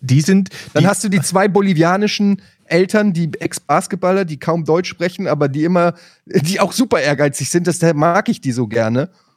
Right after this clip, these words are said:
Speaker 2: Der, äh, der Sohn von, von dem einen ist der Beste, mit Abstand der Beste, der macht jeden Punkt, der macht richtig krasse Moves schon und so weiter. Ich frag mich überhaupt, warum der bei uns in der Mannschaft spielt. Und wenn der einmal nicht zum Ball geht oder so, dann steht sein Vater schon.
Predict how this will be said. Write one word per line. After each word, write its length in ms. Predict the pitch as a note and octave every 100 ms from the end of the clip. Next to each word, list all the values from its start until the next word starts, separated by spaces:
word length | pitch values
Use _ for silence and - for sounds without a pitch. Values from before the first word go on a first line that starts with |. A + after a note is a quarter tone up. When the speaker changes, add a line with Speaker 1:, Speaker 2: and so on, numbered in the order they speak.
| _ _
Speaker 2:
Der, 360 | C#3 C#3 - C#3+ C#3 C3
äh, 60 |
der 180 | B2+ C3
Sohn 240 | B2 F3+ F#3+
von, 460 | - F3 D#3+ D3+
von 140 | C#3 D3+
dem 120 | D3
einen 240 | D3+ E3+
ist 160 | - -
der 60 |
Beste, 400 | A#2 C#3 F3 -
mit 140 | D#3+ -
Abstand 320 | E3 - D3+
der 80 | C#3
Beste, 200 | C3+ C#3+
der 80 | C#3
macht 140 | C#3
jeden 400 | C3 D#3 F#3 F3+
Punkt, 300 | - E3 F#3 - _ _ _ _
der 80 | C#3
macht 240 | D#3 -
richtig 260 | F3+ - -
krasse 280 | E3+ E3+ D#3+
Moves 260 | C3+ G3
schon 200 | - E3
und 100 | D#3+
so 120 | D#3+
weiter. 220 | D3 - -
Ich 120 | D#3
frag 160 | G3
mich 120 | G#3+ D#3
überhaupt, 300 | C#3 F3 D3+
warum 220 | C3 D3
der 80 | C3
bei 120 | C3
uns 200 | D#3 -
in 80 | B2
der 60 |
Mannschaft 360 | B2 C#3+ E3 -
spielt. 320 | - E3+ F3 _ _ _ _ _
Und 180 | D#3+ F3+
wenn 100 | G#3
der 160 | A#3
einmal 260 | B3 D4 C#4
nicht 280 | C#4 - -
zum 160 | A#3
Ball 220 | G3 A#3 A#3
geht 200 | A3 F3+
oder 200 | E3 D3
so, 140 | D#3+
dann 180 | D#3 D3+
steht 280 | - F3+ F3+
sein 160 | D#3+
Vater 280 | - D3+ C3
schon. 300 | - B2+ A2+